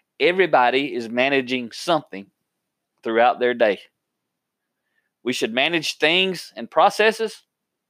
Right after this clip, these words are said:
We have to. Things and processes don't think and feel. They have to be managed. But we should lead people because they can think and feel.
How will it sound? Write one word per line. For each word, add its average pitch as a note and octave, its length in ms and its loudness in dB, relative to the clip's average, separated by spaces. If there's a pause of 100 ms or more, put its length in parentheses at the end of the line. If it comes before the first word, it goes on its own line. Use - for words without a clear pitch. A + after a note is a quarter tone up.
(380)
We B2+ 120 -6
have G3+ 320 -2
to. A#2 180 0
Things E3 320 -2
and F3 120 -6
processes D3 580 0
don't B2 320 0
think C#3 220 -2
and A#2 120 -8
feel. A#2 360 0 (720)
They G#2+ 120 0
have C#3+ 300 -4
to C#3 80 0
be C3 200 -2
managed. A#2 600 -4 (1800)
But A#2 120 0
we B2+ 160 0
should F#3+ 440 4
lead E3 400 0
people G3+ 460 -6 (1500)
because B2 300 -2
they D3 140 2
can F#3 340 -2
think A2+ 260 -2
and E2 140 -16
feel. F2+ 320 -4